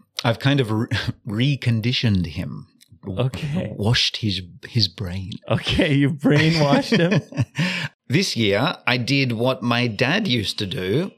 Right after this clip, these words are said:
Speaker 1: far more simple, which is instead of dressing like Santa, we leave some cookies and milk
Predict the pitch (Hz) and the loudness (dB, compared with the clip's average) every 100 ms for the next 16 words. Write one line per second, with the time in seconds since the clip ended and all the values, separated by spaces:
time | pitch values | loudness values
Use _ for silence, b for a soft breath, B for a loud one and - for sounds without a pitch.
0 | - - 135 143 139 120 104 151 165 - | -18 -2 0 4 4 2 2 0 0 -2
1 | - 175 - B B B B - 120 - | -4 -6 -8 B B B B -4 -2 2
2 | 117 110 101 - 120 110 143 135 110 - | 2 2 0 -2 -2 0 0 0 0 -2
3 | 110 - 107 95 95 92 - 90 107 120 | -2 -2 -2 0 -2 -4 -4 -2 -2 -2
4 | 87 - 135 B B B B _ 120 127 | -4 -4 -6 B B B B _ 0 2
5 | 107 101 - 90 87 104 - 98 90 90 | 2 0 -2 -6 -6 -8 -6 -4 -4 -2
6 | 87 82 - | -2 -4 -8